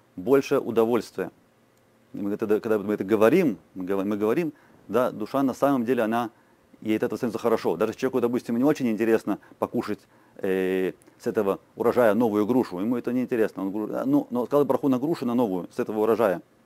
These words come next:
да, шейхьяну. И тогда это хорошо влияет на человека, он под-, он т-, доходит до мозга. «А, на самом деле, надо же». Вот я дожил,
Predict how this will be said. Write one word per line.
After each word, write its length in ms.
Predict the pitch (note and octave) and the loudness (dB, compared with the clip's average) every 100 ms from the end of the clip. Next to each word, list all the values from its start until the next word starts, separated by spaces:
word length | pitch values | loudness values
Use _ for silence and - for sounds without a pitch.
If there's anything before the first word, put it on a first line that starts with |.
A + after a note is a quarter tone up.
| _ | _
да, 200 | G2 G#2+ | -4 -2
шейхьяну. 540 | - A#2 A#2+ B2 F#2+ D#2 _ _ _ | 0 0 2 0 0 -4 _ _ _
И 60 | - | -8
тогда 180 | A2+ D3 | 0 2
это 140 | D#3+ | 2
хорошо 200 | C#3+ C3+ | -2 -4
влияет 360 | B2+ B2+ C#3 - _ _ _ | 0 4 4 2 _ _ _
на 100 | A2 | -8
человека, 320 | - C#3+ C#3+ | 0 0 2
он 160 | - A2+ | 0 -2
под-, 180 | A2 G#2+ | -4 -4
он 120 | B2 | -4
т-, 340 | - - A#2+ A2 | -6 -14 -6 -4
доходит 240 | G#2+ D3+ | 0 2
до 80 | D3 | 4
мозга. 320 | E3 C3 G2+ | 4 2 0
«А, 260 | G#2 C3+ F#2+ E2+ | 0 0 0 -4
на 120 | F2 | -6
самом 280 | - C#3 C#3 | -2 0 0
деле, 240 | A2+ A#2 - _ _ - | -2 -4 -10 _ _ -4
надо 240 | G#2 B2+ | -2 0
же». 140 | F#2+ - _ _ _ _ _ _ - | -2 -6 _ _ _ _ _ _ -6
Вот 180 | G2+ A#2 | -2 0
я 80 | |
дожил, 400 | G2 F#2 B2+ C#3 | 0 0 -2 -2